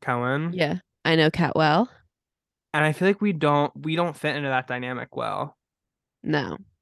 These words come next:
Speaker 1: Like, I feel like we both have parts of them.
Speaker 2: I think that's true. We are both too much.
Speaker 1: <laughs>
Speaker 2: Like, both of them.
Speaker 1: Yeah. Mm-hmm.
Speaker 2: If they were one person and then that person was split, it would be me and you.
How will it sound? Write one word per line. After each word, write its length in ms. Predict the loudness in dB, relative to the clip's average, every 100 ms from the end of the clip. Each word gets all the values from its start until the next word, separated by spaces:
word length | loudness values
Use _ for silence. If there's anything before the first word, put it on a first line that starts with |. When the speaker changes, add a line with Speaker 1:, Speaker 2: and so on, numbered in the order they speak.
| _ _ _ _ _ _ _ _ _ _ -4
Speaker 1:
Like, 440 | -2 -2 -4 -12 -20 _ _ _ -4
I 80 | 0
feel 140 | 2
like 100 | 4
we 100 | 2
both 220 | 2 0
have 200 | 0 -6
parts 300 | -6 -8 -8 -14
of 80 |
them. 420 | -12 -10 -8 -8 -12 _ _ _ _ _ _ _
Speaker 2:
I 60 | 0
think 160 | 2 4
that's 240 | 2 0
true. 380 | 0 0 0 -6 -4
We 160 | 2 4
are 100 | 4
both 280 | 2 0
too 140 | -4 -6
much. 500 | -4 -6 -8 -14 -14 _ _ _ _ _ _ _ _ _ _ _ _ _ _ _
Speaker 1:
<laughs> 80 | -6 -4 -8 -12 -16 _ _ _ 0
Speaker 2:
Like, 160 | 2
both 200 | 4 2
of 80 | 2 -4 -4
them. 280 | -4 -4 -8 _ 2
Speaker 1:
Yeah. 420 | 4 6 4 0 -4 -6
Mm-hmm. 360 | -2 -2 -2 -6 _ _ _ _ -4
Speaker 2:
If 140 | 2
they 120 | 6 8
were 160 | 8
one 280 | 8 6 4
person 560 | 4 4 4 2 2 2
and 180 | 2
then 140 | 4 4
that 120 | 2
person 300 | 0 -2 -2
was 80 | -4
split, 440 | -4 0 2 2
it 40 | 2
would 100 | 0
be 220 | -2 -4 -4
me 160 | -4
and 100 | -4
you. 340 | -6 -6 -6